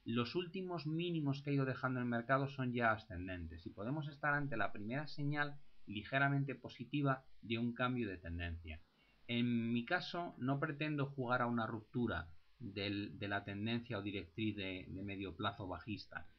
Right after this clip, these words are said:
Solamente quiero ver un retesteo. Básicamente estoy jugando a este movimiento que tenéis pintado aquí en color azul. ¿Dónde estaría mi stop? Aquí lo veis, mil doscientos cuarenta y siete, por debajo de esos mínimos.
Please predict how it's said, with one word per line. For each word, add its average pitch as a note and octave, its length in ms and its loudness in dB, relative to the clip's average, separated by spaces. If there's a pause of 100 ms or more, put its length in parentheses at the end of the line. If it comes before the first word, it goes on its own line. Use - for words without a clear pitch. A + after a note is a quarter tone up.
Solamente D3 560 2
quiero C#3+ 180 4
ver C#3+ 140 4
un C#3+ 120 2
retesteo. F2+ 720 -2 (320)
Básicamente D3 560 -2
estoy C#3 160 -4
jugando C#3+ 540 0
a A#2+ 160 2
este C#3 240 -2
movimiento G#2+ 480 -2
que G2+ 80 -4
tenéis G#2 320 -4
pintado G2+ 480 -2
aquí G#2 240 -6
en F#2+ 80 -6
color F2 260 -6
azul. D#2 380 -10 (360)
¿Dónde C#3+ 280 2
estaría C#3+ 320 2
mi B2 100 2
stop? A#2+ 400 -2
Aquí - 180 -6
lo G2+ 140 0
veis, G2 240 -4
mil A2 160 -2
doscientos A#2 460 -4
cuarenta F#2 340 -6
y E2+ 80 -8
siete, G2 240 -8
por G#2 260 -4
debajo C3 380 0
de C3 60 2
esos G2 200 -8
mínimos. F2+ 520 -4